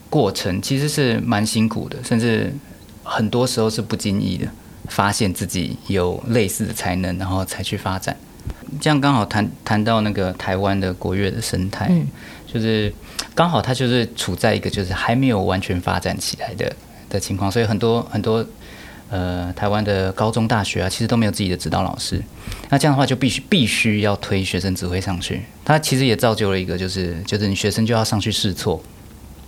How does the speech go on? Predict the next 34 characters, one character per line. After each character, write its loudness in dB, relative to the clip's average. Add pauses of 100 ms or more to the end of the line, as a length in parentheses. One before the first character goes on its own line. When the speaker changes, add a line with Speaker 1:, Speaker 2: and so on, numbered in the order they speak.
(300)
Speaker 1:
那 2
我 2
觉 2
得， 4 (340)
我 2
觉 4
得 4
社 4
团 2
影 0
响 0
我 -2
蛮 0
多 -2
的， -8 (160)
因 2
为 2
它 2
就 -2
是 0
一 0
种 0 (400)
<laughs> -14
无 4
拘 4
无 4
束， 2 (100)
然 2
后 6
就 2
是 4
它 0
不 0
是 0